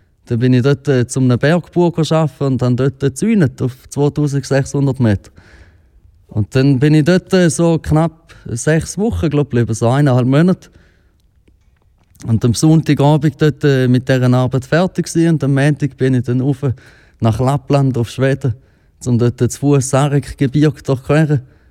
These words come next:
Und da bin ich dort drin ein bisschen mehr als einen Monat gsi und dann nachher auf Bern.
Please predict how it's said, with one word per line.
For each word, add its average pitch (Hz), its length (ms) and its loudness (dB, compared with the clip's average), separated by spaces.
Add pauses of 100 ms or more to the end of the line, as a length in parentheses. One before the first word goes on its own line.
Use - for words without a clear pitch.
(1300)
Und 107 160 -8
da 120 60 2
bin 131 160 2
ich 127 80 4
dort 131 160 0
drin 151 180 4
ein 156 60 4
bisschen 147 240 2
mehr 160 160 4
als 160 140 0
einen 160 100 4
Monat 202 360 2
gsi 202 300 2
und 180 160 2
dann 156 120 2
nachher 160 260 2
auf 151 260 -2
Bern. 190 400 2